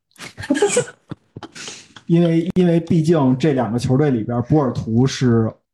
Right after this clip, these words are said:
欧冠冠军曾经的，他们有底蕴。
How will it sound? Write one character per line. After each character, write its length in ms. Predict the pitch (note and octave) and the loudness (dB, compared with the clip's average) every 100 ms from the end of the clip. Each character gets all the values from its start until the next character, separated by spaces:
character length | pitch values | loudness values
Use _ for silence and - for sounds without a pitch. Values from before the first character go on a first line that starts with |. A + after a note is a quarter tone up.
| _ | _
欧 160 | C#3 C#3+ | -2 0
冠 200 | C#3+ A#3+ | 0 -2
冠 200 | - C3 | 0 0
军 300 | B2 B2+ C3 C3+ | 2 0 0 -6
曾 240 | - C3 A#2+ | -2 2 4
经 220 | C3 B2+ | 4 2
的， 100 | A2+ - F#3 E3+ - - | 0 -4 0 0 -2 -18
他 220 | - D3+ D3 | -6 0 2
们 340 | C3+ B2+ B2+ | 2 2 2
有 160 | C3 C3+ | 2 2
底 160 | C3 | 2
蕴。 260 | A#2 B2 | 4 2